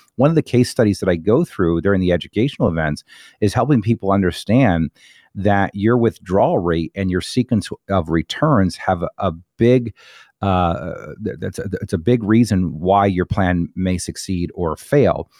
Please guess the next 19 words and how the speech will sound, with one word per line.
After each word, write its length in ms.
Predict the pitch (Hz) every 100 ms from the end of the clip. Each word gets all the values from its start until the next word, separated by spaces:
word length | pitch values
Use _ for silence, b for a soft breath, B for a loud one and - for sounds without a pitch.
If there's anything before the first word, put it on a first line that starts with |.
| b b _
And 180 | 101 101
so 460 | - 107 101 92 - 80 64 85 104 -
when 220 | 107 113
we 100 | 101
talk 260 | - 135 -
about 280 | 131 113 101
withdrawal 400 | 92 - 127 127
rate, 200 | 95 76
what 120 | 92
we're 100 | 90
talking 360 | - 110 113
about 260 | 95 92 92
is 100 | 85
something 320 | 101 95 90
called 240 | - 92 87
the 60 |
four 240 | - 98 85
percent 400 | 85 - 165 98
rule. 280 | 71 69